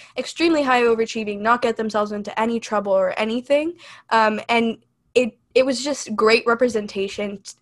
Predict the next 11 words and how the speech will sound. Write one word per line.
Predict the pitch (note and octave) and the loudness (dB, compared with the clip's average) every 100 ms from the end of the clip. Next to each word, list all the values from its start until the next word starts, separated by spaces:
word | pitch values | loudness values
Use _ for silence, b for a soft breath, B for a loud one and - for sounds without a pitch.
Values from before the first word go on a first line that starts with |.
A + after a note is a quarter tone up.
| _ - | _ 2
for, | A#3 A3 G#3+ G#3 - | 6 8 8 4 0
um, | G3+ C#3+ - - _ _ - | 0 0 -6 -16 _ _ 4
those | A3+ - | 4 6
actors | G3+ G3 - B3 C4+ - | 4 4 2 2 2 0
to | - | -6
be | G#3+ G#3 G#3+ | -6 -2 -2
in | G#3+ | -2
something | G3 G3+ G3 | -8 -6 -8
involved | G3+ D3 - A3 | -6 -6 -4 -2
like | G#3+ A3+ | -2 2
that | A#3+ B3 | 4 2